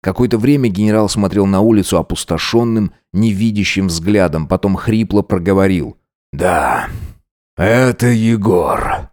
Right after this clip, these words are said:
Он склонил голову. «Получается, что мой сын не погиб в самом начале войны,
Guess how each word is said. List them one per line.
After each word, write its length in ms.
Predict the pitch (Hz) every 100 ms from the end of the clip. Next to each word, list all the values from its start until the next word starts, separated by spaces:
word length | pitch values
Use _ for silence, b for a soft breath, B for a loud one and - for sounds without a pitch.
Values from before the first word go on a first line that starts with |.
| _ _ _ _ -
Он 140 | 101
склонил 400 | 101 - 104 107
голову. 460 | 101 107 82 62 - - _ _ _ _ _
«Получается, 1040 | - 85 82 104 107 104 95 - 78 65 - - _ _ _ _
что 260 | - 87 95
мой 200 | 107 90
сын 460 | - 107 113 113
не 120 | 110
погиб 520 | 98 110 104 117 127 -
в 40 |
самом 460 | - 113 117 113 113
начале 460 | 107 113 110 110
войны, 640 | 107 101 101 95 67 -